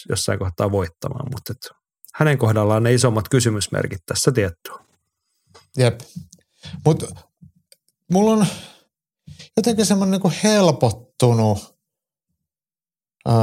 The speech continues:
Speaker 2: fiilis tosta, tästä niinku matsista, et, et kun mä näen tässä ottelussa oikeasti tosi paljon semmoista niinku hyvää. Ja se, mitä mä sanoin tossa jo aikaisemmin, et,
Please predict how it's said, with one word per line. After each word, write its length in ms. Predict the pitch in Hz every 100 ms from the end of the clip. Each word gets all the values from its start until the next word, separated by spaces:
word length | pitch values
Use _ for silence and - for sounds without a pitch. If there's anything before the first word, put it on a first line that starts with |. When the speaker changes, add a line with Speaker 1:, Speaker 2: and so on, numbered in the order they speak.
| 110 107 - -
Speaker 2:
fiilis 540 | - 151 139 120 107
tosta, 340 | - 117 - - - -
tästä 280 | - 113 -
niinku 160 | 117 113
matsista, 720 | 120 123 113 - 113 - 107
et, 140 | 101
et 280 | - 120 - - - - _
kun 100 | 170
mä 80 | 226
näen 180 | 220 175
tässä 200 | 170 196
ottelussa 440 | 190 156 139 165
oikeasti 640 | 160 147 127 - 123 - - _ _ -
tosi 260 | 214 170
paljon 380 | 127 127 117 104
semmoista 380 | 101 107 104 -
niinku 160 | 110 92 -
hyvää. 460 | 120 95 92 - - - _ _ _ _ _
Ja 200 | 117 110 -
se, 140 | 190
mitä 180 | 190 190
mä 100 | 160
sanoin 320 | 147 160 135
tossa 180 | 120 139
jo 60 | 107
aikaisemmin, 680 | 139 127 117 113 104 101
et, 120 | 98